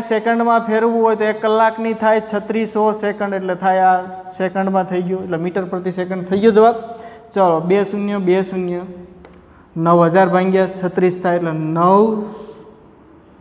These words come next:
ઓકે? જો અહીં સાદુરૂપ આપીએ તો નવ હજાર ભાગ્યા છત્રીસ થાય. હવે આને નવ શોક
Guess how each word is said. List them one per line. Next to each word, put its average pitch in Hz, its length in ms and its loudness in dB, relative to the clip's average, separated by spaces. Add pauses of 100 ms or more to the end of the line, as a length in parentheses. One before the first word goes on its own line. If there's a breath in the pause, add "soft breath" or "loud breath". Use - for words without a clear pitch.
(380)
ઓકે? 196 180 -4 (160)
જો 175 60 0
અહીં 170 180 -4
સાદુરૂપ 175 380 2
આપીએ 190 300 0
તો 175 60 0
નવ 170 280 2 (220)
હજાર 180 220 4 (2000)
ભાગ્યા 160 580 2 (600)
છત્રીસ 175 440 -4 (100)
થાય. 165 220 -8 (2500)
હવે 214 160 6 (200)
આને 220 160 2
નવ 196 380 4 (120)
શોક 214 280 0